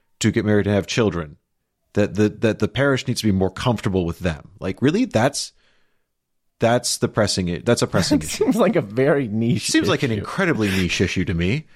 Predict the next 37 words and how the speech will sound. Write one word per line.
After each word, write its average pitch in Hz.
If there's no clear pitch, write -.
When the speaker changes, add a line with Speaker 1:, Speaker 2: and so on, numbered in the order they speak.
Speaker 2:
<laughs> -
And, 156
like, 156
you 165
got, 151
Speaker 1:
Like, 147
Speaker 2:
you -
have -
Speaker 1:
really? 233
Speaker 2:
to -
Speaker 1:
We -
had 160
Speaker 2:
wonder 147
Speaker 1:
a -
Speaker 2:
if 139
Speaker 1:
global 208
synod 123
to 123
say 123
that 120
maybe, 139
you 120
know, 98
Speaker 2:
we 170
should, 139
maybe 156
lay-sized 147
priests 139
with 123
families 117
should 113
be 117
allowed 107
to 107
be 113
electors 95
now 87